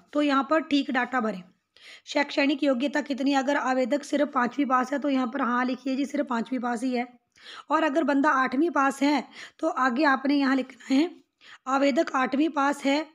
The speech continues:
या इससे अधिक शिक्षित है। अगर आ-, आठवीं पास है तो यहाँ लिख दीजिए भाई हाँ मैं आठवीं पास हूँ। और अगर आप ग्रेजुएट भी हैं तो यहाँ आपने नहीं भरना है। तो आवेदक अगर सिर्फ पाँचवीं पास है तो यहाँ पर सिर्फ हाँ भरिए कि हाँ जी सिर्फ पाँचवीं पास ही है।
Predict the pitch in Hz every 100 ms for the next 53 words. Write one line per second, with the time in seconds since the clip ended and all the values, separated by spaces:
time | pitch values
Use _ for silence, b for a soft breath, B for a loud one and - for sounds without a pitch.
0 | _ B B 311 302 - 311 294 - -
1 | - - 233 240 240 277 247 247 240 254
2 | 302 294 277 277 302 294 277 277 254 262
3 | 262 277 285 233 247 226 - - 269 269
4 | 240 247 247 262 247 247 247 330 330 _
5 | - 190 _ B B B 277 311 370 277
6 | 320 285 277 262 262 233 294 311 302 302
7 | 311 320 277 277 247 262 277 233 247 233
8 | 202 208 202 B B - 285 285 285 285
9 | 277 269 294 294 247 247 247 302 247 226
10 | 277 262 269 247 233 254 285 277 247 226
11 | 262 240 247 254 277 226 233 254 285 254
12 | 226 220 269 226 226 - 254 240 220 262